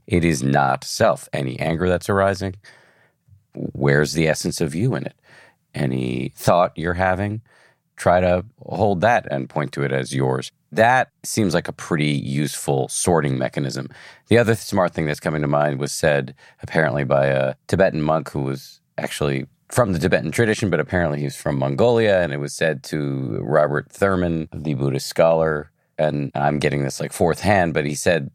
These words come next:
this monk did something to the effect of, "You think you're real, and you are real, but you're not really real." <laughs> So I think that kind of des-, describes it. Yeah, I have to pay my taxes and put my pants on. But on some fundamental level,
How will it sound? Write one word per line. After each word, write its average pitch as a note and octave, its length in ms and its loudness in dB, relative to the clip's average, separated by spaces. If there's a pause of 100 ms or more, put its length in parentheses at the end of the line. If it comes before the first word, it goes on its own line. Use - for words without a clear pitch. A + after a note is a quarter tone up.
this C#2 260 -6
monk D2+ 260 0
did D2+ 300 -2
something D2+ 360 0
to C2 80 -6
the D2 100 0
effect C#2+ 340 -2
of, D2 180 0 (380)
"You A2 200 2
think G2+ 280 0
you're E2+ 160 2
real, F#2+ 480 0 (380)
and G2 80 2
you C3 140 4
are E3 180 4
real, E2 280 -4 (760)
but G2+ 180 -2
you're G#2+ 100 6
not F2 300 4
really C#2+ 320 0
real." B1 340 -4 (220)
<laughs> - 60 -4 (880)
So - 140 4
I B2+ 80 6
think C#3+ 140 2
that A#2+ 200 4
kind A2 220 0
of D#2 80 -2
des-, D2+ 360 -12
describes E2 440 2
it. D2+ 80 -2
Yeah, A#2 180 4
I E2+ 40 4
have A#2+ 100 2
to - 100 -6
pay F#2+ 140 0
my D2+ 160 0
taxes D2+ 520 0
and C2+ 320 -2 (400)
put F2 140 2
my D2+ 100 4
pants C#2 320 0
on. D#2 320 2 (320)
But G2 120 4
on G2 100 2
some B2 220 2
fundamental E2 600 0
level, F2+ 440 2